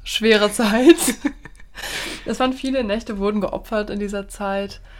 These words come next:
Es war eine Zeit voller Traumata, voller Freuden, Höhen und Tiefen. Es war eine Welt, in der man sich begeben hat, bewegt hat, gelitten hat und sich connected hat.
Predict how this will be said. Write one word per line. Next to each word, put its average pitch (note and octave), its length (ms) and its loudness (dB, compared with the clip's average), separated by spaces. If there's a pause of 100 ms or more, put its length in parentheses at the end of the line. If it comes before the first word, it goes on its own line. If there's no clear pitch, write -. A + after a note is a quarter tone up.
(240)
Es - 80 -20
war A3 80 0
eine B3+ 240 2
Zeit A#3 600 2 (280)
voller A3+ 300 0
Traumata, G#3 680 -4 (380)
voller B3+ 260 0
Freuden, G#3 600 -2
Höhen B3+ 320 0
und A3 180 -6
Tiefen. G#3 640 -6 (540)
Es - 80 -12
war G#3+ 60 0
eine G#3+ 320 0
Welt, A#3+ 260 0
in G#3 140 0
der C#4+ 140 8
man G#3+ 180 0
sich A3 160 -4
begeben A3 560 -4
hat, G#3 320 -4 (240)
bewegt A#3 520 -2
hat, G3+ 280 -2 (200)
gelitten A3 480 -2
hat G3 320 -2 (440)
und G3 180 -4
sich F#3+ 160 -6
connected F3 480 -10
hat. F3+ 240 -14